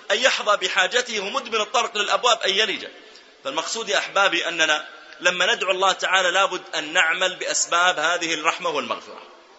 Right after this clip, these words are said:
يعني الواحد يا أخ-، يا أحبابي اليوم وغدا في عرفات خاصة اللي يقول: "يا رب اغفر لي، يا رب تجاوز عني". طيب، أنت تعمل بأسباب المغفرة. لو قيل لك: "طيب، الله بيغفر لك"،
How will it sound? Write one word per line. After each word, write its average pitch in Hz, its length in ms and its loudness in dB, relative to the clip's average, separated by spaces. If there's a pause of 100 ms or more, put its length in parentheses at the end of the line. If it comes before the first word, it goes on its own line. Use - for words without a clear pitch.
(260)
يعني 180 220 4
الواحد 175 400 0
يا 160 100 -2
أخ-، 143 200 -8
يا 160 40 -2
أحبابي 160 440 0
اليوم 165 380 0
وغدا 151 300 0
في 139 120 -2
عرفات 147 420 2
خاصة 156 380 0
اللي 156 140 0
يقول: 156 240 -4 (300)
"يا 196 200 4
رب 185 220 0
اغفر 127 300 -4
لي، 127 200 -6
يا 220 180 6
رب 180 200 2
تجاوز 139 500 0
عني". 127 200 0
طيب، 190 340 -2
أنت 285 240 0
تعمل 240 280 2
بأسباب 175 320 -2
المغفرة. 123 480 -4 (440)
لو 240 140 6
قيل 277 340 2
لك: 247 180 2
"طيب، 254 200 6 (100)
الله 233 240 4
بيغفر 165 380 0
لك"، 101 140 -10